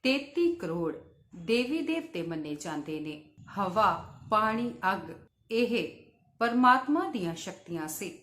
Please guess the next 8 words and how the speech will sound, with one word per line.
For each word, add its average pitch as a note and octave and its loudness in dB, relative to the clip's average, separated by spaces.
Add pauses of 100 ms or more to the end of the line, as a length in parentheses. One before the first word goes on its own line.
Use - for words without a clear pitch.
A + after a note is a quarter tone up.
ਬੰਦਾ F3 -2 (400)
ਵੱਖ-ਵੱਖ B3+ 2
ਸ਼ਕਤੀਆਂ B3 -4
ਦੇ D#3 -4
ਨਾਲ D#3 -4 (440)
ਆਪਣੀ C#4+ 2
ਲੋੜ A3+ 0 (160)
ਅਨੁਸਾਰ E3+ -2